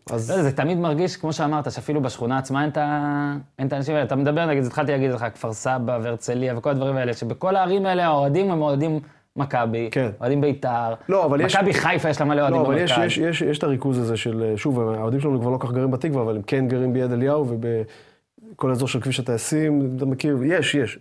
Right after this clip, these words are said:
Speaker 1: עזוב,
Speaker 2: כן.
Speaker 1: אצלי בשכונה יש כמה עשרות, אני גר בנחלת יצחק בתל אביב. זה, זה, זה קיים, אז, אבל אתה יודע, אתה מסתכל על המשפחה שלי, שפעם היינו יושבים ביציע עשרה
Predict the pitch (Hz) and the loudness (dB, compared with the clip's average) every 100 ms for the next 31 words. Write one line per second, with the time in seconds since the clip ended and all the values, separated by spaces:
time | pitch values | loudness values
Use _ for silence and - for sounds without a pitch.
0 | - 117 135 117 131 135 180 202 - 175 | -8 -4 -2 0 -2 0 0 0 0 0
1 | 185 151 135 117 - - - 143 143 160 | 2 2 0 -2 -10 -14 -4 -2 0 2
2 | 151 139 135 127 113 123 135 131 127 123 | 0 0 0 2 0 0 2 2 0 0
3 | 131 120 - 117 117 117 110 104 110 127 | -2 -4 -4 -4 -2 -4 -4 -4 -4 -4
4 | - - - - - - 143 135 139 156 | -4 -10 -14 -12 -14 -8 -2 0 0 0
5 | 214 311 180 143 - - - - 143 151 | 2 2 2 2 -2 -14 -14 -2 2 2
6 | 139 156 208 143 135 139 190 165 - 196 | 2 2 2 2 -2 0 0 0 -2 -2
7 | 175 165 226 233 - _ _ _ _ - | 0 2 2 0 -4 _ _ _ _ -4
8 | 135 170 160 165 151 170 160 143 180 160 | 0 2 2 2 2 0 0 0 0 2
9 | 139 139 135 165 160 156 | 0 0 2 2 2 0